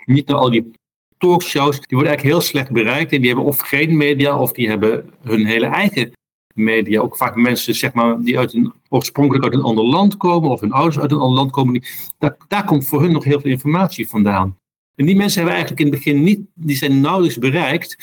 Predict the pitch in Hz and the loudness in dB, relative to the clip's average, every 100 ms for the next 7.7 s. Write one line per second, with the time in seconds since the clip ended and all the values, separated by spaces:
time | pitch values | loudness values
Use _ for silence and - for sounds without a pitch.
0 | _ 135 139 139 127 127 120 190 202 147 | _ -2 0 0 0 0 -2 -2 0 -2
1 | - 127 131 131 131 143 127 135 160 147 | 0 -2 -2 -4 -6 -4 -2 0 0 -2
2 | 135 127 160 170 135 - - - 127 123 | -2 -2 0 0 -2 -8 -12 -6 -4 0
3 | 135 160 131 131 135 135 147 147 120 139 | 0 0 0 2 2 2 -2 -2 -2 2
4 | 165 220 220 131 113 110 110 135 127 127 | 2 0 -2 -2 0 0 0 -2 -4 -4
5 | 143 127 127 - 131 131 123 127 - 131 | 0 0 0 0 0 0 0 -4 -2 -4
6 | 123 - 143 143 135 139 135 139 170 214 | -4 -6 -2 0 0 0 -2 -2 0 2
7 | 180 120 110 107 117 117 | 2 0 0 0 -2 -4